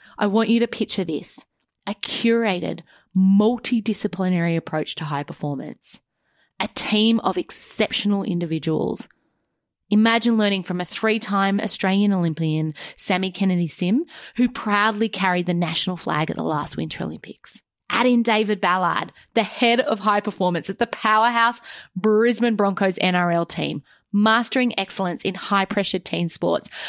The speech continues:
Now, most of you would have seen the grand final last year. To think about where that team came from at the beginning of the season and where they landed at the end.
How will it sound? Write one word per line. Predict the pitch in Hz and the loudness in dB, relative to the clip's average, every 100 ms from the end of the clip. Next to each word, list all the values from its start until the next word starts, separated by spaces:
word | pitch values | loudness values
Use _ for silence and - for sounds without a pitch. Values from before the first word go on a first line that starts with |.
| - | -2
Now, | 214 214 - | 2 2 2
most | 220 226 269 285 | 2 4 2 2
of | 277 | 2
you | 254 | 4
would | 214 202 | 2 0
have | |
seen | - 190 | 0 0
the | 180 | 2
grand | 175 175 | 0 -2
final | 175 170 165 | 0 0 0
last | 160 165 - | 0 -2 -2
year. | 165 156 | -2 -2
To | - 233 | -2 -4
think | - 254 269 | 0 2 2
about | 254 220 190 | 2 2 2
where | 190 208 | 2 2
that | 202 - | 2 -2
team | - 190 180 | 0 0 0
came | - 165 175 | 0 -2 0
from | 214 247 | 0 0
at | 220 | 0
the | 196 | -2
beginning | 190 185 180 | -2 0 2
of | 180 | 0
the | |
season | 180 - 160 160 143 156 | -2 -2 -2 -2 -2 0
and | 214 180 175 | 0 0 0
where | 170 | 0
they | 170 165 | 0 0
landed | 165 156 165 156 | -2 0 0 -2
at | - | -2
the | 156 160 | -2 -2
end. | 143 151 - | -2 -6 -10